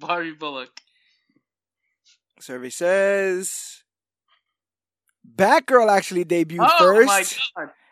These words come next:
Speaker 2: The Batgirl debuts in issue three fifty-nine in nineteen sixty-seven. Harvey Bullock, uh, debuts in issue four forty-one all the way in nineteen seventy-four.
Speaker 1: Whoa. Okay, I was off.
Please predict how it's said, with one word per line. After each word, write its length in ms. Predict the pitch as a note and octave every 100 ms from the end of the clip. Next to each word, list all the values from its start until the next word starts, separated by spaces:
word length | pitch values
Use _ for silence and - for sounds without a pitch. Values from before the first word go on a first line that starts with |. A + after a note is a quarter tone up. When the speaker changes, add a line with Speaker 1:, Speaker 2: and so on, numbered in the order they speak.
| _ C#3+
Speaker 2:
The 160 | F3+
Batgirl 440 | F#3+ C4+ A3 A3 G3+
debuts 520 | G3+ F#3+ G#3 G3+ F3+
in 160 | E3 E3+
issue 400 | G3+ - F3 D3
three 260 | - C4 D4
fifty-nine 540 | F#3 D#3 D3+ D3+ D#3
in 180 | A#2 C#3
nineteen 520 | D3 E3+ D#3+ D3+ C#3+ C3
sixty-seven. 920 | - - - B2+ - D3 F3+ D#4+ F#4 _ _ _ _ _
Harvey 300 | - E3 D#3+
Bullock, 400 | B2 F#3+ A3+ D#3 - C3+ -
uh, 160 | C3 C3
debuts 440 | C3+ B2+ C3 B2+
in 280 | - C3 B2 -
issue 280 | C3 C3
four 380 | B2 - D3 G3+
forty-one 840 | G3 - F#3+ F#3+ C3 C3+ F#3+ C#3 A#2+
all 280 | B2+ F3
the 140 | G#3 G3
way 240 | G3 G3
in 100 | C#3
nineteen 400 | C#3+ E3+ - F3+
seventy-four. 800 | - C#3+ E3+ F3+ - A2+ - - _ _ _ -
Speaker 1:
Whoa. 460 | E3+ F#3+ D3+ G#2+ _ _
Okay, 360 | C3 F#3+ - C3+
I 120 | E3+
was 160 | E3 D3
off. 420 | C#3+ C#3+ -